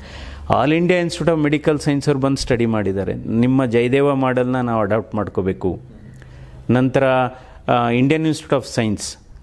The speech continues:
London School of Economics, Leadership School of Singapore, ಆ, Yale University, ಆ, of United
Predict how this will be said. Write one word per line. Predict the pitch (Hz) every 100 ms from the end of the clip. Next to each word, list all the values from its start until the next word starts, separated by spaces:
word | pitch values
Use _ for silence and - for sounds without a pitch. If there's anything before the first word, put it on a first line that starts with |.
| -
London | 117 120 143 151 -
School | 151 139
of |
Economics, | - 113 120 113 95 - - - - -
Leadership | 117 139 151 131 147
School | - - 135
of | 123 131
Singapore, | 123 117 95 80 - - - - - -
ಆ, | 113
Yale | 127 151 151
University, | 151 147 147 135 143 139 -
ಆ, | - - 110 -
of | 123 -
United | 123 127 127